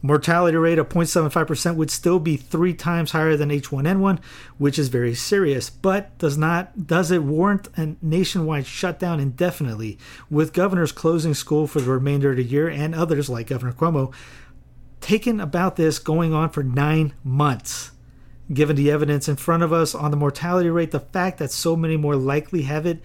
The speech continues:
or were exposed to it, and the fact that the Asian countries are already getting over the worst of it, why would we continue destroying our economy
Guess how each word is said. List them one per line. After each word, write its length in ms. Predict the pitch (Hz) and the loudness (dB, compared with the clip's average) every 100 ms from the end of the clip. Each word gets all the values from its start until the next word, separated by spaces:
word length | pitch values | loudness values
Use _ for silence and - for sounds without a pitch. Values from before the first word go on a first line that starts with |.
| - - - - | -20 -20 -20 -6
or 100 | - | 0
were 160 | 175 196 | 4 2
exposed 480 | 143 - 190 196 - | 0 0 2 2 2
to 100 | 135 | -2
it, 100 | 135 | 0
and 120 | 151 | -2
the 60 | 143 | -2
fact 340 | - 180 180 | -2 -4 -2
that 160 | 170 - | -4 -4
the 220 | 147 175 | -2 0
Asian 240 | 165 160 | 0 -2
countries 400 | - 180 180 147 | -2 -2 -2 0
are 180 | 160 165 | 0 2
already 400 | 190 180 180 175 | 2 2 2 0
getting 400 | 131 180 165 160 - | 0 -2 0 -4 -2
over 320 | 185 196 185 | 4 4 4
the 120 | 165 147 | 0 0
worst 380 | 165 202 202 | 2 0 0
of 120 | 135 127 | -4 -2
it, 200 | 123 - - - - - | -6 -8 -20 -20 -20 -18
why 300 | 120 135 170 | -8 -4 -2
would 260 | 226 220 180 | -2 -2 -4
we 120 | 180 | -6
continue 440 | - 160 - 160 156 | -4 -6 -4 -4 -2
destroying 760 | 139 - - 151 165 165 190 - | -2 -4 -2 0 2 0 -2 -4
our 160 | 143 | -4
economy 760 | 139 - - 196 139 113 117 | -4 -8 -4 -2 -2 -6 -8